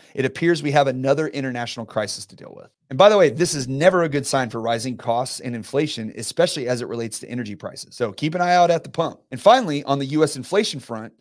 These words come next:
a topic weighing on everyone's mind and bank account these days, the C P I inflation report came in hotter than market expectations last week, jumping to three point four percent in December. Both core C P I and headline C P I came in hotter than,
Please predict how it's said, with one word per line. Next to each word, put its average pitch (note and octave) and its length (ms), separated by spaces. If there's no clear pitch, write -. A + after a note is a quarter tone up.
a - 40
topic D#3+ 340
weighing D#3 240
on C3 220
everyone's D#3+ 420
mind C#3+ 260
and A2 80
bank E3 220
account A2 300
these G#2 180
days, G2+ 460
the C#3 80
C G#3 180
P G#3+ 160
I F#3+ 140
inflation D#3+ 420
report C#3 380
came C#3 180
in C3+ 80
hotter D3+ 340
than C3+ 160
market C3 300
expectations A2+ 640
last A2+ 240
week, A2+ 160
jumping C#3 300
to C3 60
three D#3 200
point D#3+ 300
four C#3 260
percent B2 320
in - 60
December. G2 440
Both G#3+ 240
core G3+ 240
C A3 240
P A3 200
I G#3+ 180
and C#3 180
headline D#3 380
C C3+ 160
P A#2+ 220
I A#2 180
came D3 240
in C#3 80
hotter D#3 300
than, B2+ 260